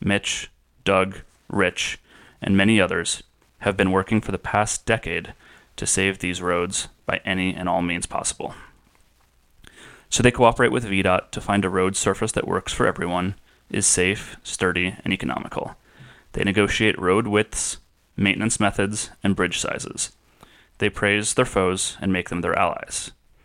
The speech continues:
That is Preservation one oh one, and it has worked. They work to get Loudoun's road network named to the National Register of Historic Places, joining New Mexico and Colorado with historic road networks.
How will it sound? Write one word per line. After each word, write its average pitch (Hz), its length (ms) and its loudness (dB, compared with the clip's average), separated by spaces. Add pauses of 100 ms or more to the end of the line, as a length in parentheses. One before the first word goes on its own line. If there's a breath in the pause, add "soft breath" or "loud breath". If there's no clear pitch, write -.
(260 soft breath)
That 95 120 2
is 104 100 0
Preservation 98 680 0
one 92 120 2
oh 92 60 2
one, 87 360 -2 (220)
and - 120 -2
it 87 60 -2
has - 140 -8
worked. - 440 -8 (920 loud breath)
They 104 140 4
work 120 200 6
to - 80 -8
get 120 160 0
Loudoun's 95 460 0 (160)
road 98 260 2
network 107 520 -2
named 95 560 -4 (320 soft breath)
to - 80 -10
the 95 80 -4
National 104 440 2
Register 98 420 2
of 90 80 -2
Historic 92 400 -2
Places, - 580 -6 (500 loud breath)
joining 98 360 2
New 95 120 4
Mexico 107 600 0
and 92 120 0
Colorado 87 680 2 (180)
with 80 120 -10
historic 76 420 -2
road 98 160 2
networks. - 500 -6